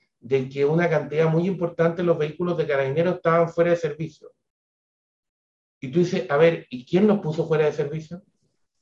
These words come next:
Los sujetos que lo hicieron pedazo desde el dieciocho de octubre sostenidamente,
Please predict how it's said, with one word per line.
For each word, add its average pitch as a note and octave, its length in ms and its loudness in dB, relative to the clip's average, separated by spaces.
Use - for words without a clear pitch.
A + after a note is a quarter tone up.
Los D3 200 0
sujetos G3+ 400 4
que G3 100 -4
lo F3+ 100 2
hicieron G3+ 360 4
pedazo G3+ 640 4
desde F3+ 240 2
el F3+ 80 0
dieciocho G#3+ 400 2
de G#3 60 -2
octubre A#3+ 260 4
sostenidamente, A3+ 960 0